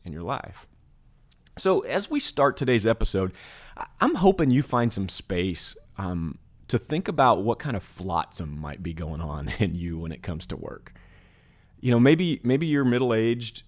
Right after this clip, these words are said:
um, you've been working for a long time, and maybe you had a f-, your first job in fast food. Maybe you have a current job in fast food, and,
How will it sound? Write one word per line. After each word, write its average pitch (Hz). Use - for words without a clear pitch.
um, 92
you've 101
been 104
working 104
for 101
a 95
long 95
time, 98
and 78
maybe 85
you 92
had 90
a -
f-, -
your 85
first 92
job 92
in 90
fast 90
food. 95
Maybe 117
you 139
have 127
a 113
current 135
job 82
in 80
fast -
food, 82
and, 90